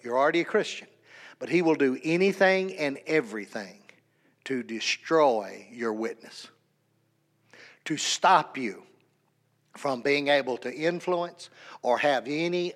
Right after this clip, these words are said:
type of leadership bringing others to know the Lord.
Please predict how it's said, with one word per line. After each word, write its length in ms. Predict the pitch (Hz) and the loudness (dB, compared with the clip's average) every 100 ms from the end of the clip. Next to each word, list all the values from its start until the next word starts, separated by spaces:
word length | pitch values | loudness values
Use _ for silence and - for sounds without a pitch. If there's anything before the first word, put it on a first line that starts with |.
| _ | _
type 340 | - 160 160 139 | -4 -4 -2 -6
of 140 | 110 | -6
leadership 840 | 123 151 143 123 - 135 117 - _ - - - | -4 -2 -2 -4 -4 -6 -6 -10 _ -20 -20 -4
bringing 440 | 139 143 139 135 | -2 -2 -4 -4
others 500 | 156 147 120 104 - | 0 0 0 -10 -12
to 140 | - | -12
know 160 | 107 107 | -10 -10
the 100 | 104 | -8
Lord. 400 | 110 107 104 - | -8 -8 -10 -20